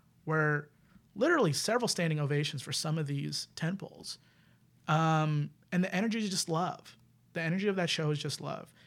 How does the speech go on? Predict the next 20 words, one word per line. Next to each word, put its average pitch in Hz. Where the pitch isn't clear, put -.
We 175
do 185
a 175
runway, 226
uh, 156
uh, 151
every 170
class, 170
mostly 180
because 180
the 160
first 165
sh-, -
time 156
I 151
did 151
the 151
show 143
was 147
during, 143